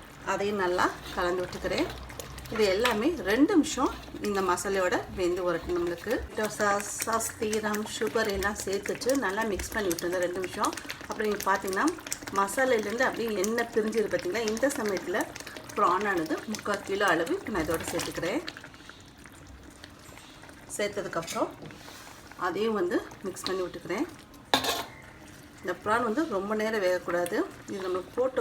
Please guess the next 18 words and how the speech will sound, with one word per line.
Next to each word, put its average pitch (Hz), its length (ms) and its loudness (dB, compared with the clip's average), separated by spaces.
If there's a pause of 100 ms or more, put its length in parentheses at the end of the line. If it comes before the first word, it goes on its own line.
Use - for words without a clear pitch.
கொஞ்ச 190 300 -2
நேரத்துலேயே 202 400 -2
ரெண்டு 208 240 0
மூணு 226 160 -4
நிமிஷத்துலேயே 233 400 2
வந்து 196 180 0 (440)
ப்ரான் 202 340 2
சுண்டிரும். 190 500 -2 (120)
அப்படி 180 260 -4
வரும்போது 196 360 0
நம்ம 226 180 2
அடுப்பு 175 240 -4
ஆஃப் 175 140 -4
பண்ண 180 160 -6
வேண்டியதான். 175 400 -2 (220)
ரெண்டு 226 180 2
மூணு 220 140 0
நிமிஷத்துலேயே 214 420 0